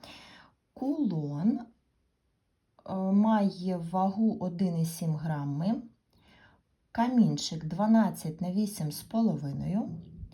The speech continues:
розмір вушка п'ять на шість міліметрів. Вартість кулону тисяча п'ятсот гривень.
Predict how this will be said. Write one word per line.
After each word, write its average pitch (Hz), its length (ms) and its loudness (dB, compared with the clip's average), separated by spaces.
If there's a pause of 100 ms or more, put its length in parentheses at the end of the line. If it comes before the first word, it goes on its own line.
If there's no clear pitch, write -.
(320)
розмір 190 520 2
вушка 147 580 -6 (600)
п'ять 220 380 -2
на 175 140 4
шість 214 380 -6
міліметрів. 165 720 -6 (2500)
Вартість 190 500 0
кулону 233 460 -4 (120)
тисяча 226 1120 -4 (1040)
п'ятсот - 500 -6
гривень. - 460 -12